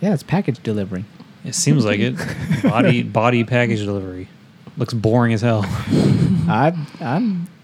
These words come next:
Speaker 1: I still have hopes for it. Uh,
Speaker 2: I mean, I'm
Speaker 1: it's
Speaker 2: sure it'll be good. It's Kojima, but
Speaker 1: Yeah.
Speaker 2: like, dang, what they've shown has, like, not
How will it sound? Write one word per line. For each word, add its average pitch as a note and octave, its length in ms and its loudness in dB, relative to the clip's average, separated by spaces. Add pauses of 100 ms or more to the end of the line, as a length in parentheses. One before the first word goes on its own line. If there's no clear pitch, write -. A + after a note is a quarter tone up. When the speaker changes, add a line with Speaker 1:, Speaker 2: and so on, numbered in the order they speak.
Speaker 1:
I A#2+ 100 -2
still D3 180 -2
have C3+ 180 2
hopes - 220 -4
for G2+ 120 -4
it. G2+ 80 -6 (520)
Uh, B2 60 -2
Speaker 2:
I A#2+ 280 2
mean, B2 100 2
I'm B2 100 2
Speaker 1:
it's B2 60 -2
Speaker 2:
sure G#3 140 0
it'll D3 100 4
be A2 80 0
good. D3+ 300 0
It's - 140 -10
Kojima, A2 560 0
but F#2 200 -8
Speaker 1:
Yeah. C#3+ 360 2
Speaker 2:
like, G2+ 140 -4 (180)
dang, G2+ 420 -6 (220)
what A2+ 160 -4
they've A2 140 2
shown A2 280 -2
has, F#2+ 100 -6
like, F#2 140 -4
not G2+ 300 -4